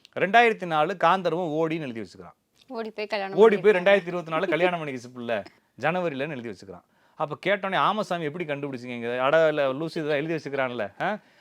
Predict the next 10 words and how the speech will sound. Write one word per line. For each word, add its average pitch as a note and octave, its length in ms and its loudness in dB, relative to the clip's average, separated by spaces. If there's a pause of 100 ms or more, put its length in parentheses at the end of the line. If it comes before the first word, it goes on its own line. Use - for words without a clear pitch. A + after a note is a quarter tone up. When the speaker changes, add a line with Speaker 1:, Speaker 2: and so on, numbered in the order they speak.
Speaker 1:
அப்ப G3+ 240 0
இது, G3 180 -2
இது G3+ 160 -2
மாதிரி G#3+ 220 4
தான் A#3 120 4
எல்லா F#3 220 6
ஜோசிக்காரங்களும் F#3 480 -2
சொல்றப்ப C#3+ 340 -2
இவங்களை D#3 300 -2
நம்புறாங்க. E3 460 0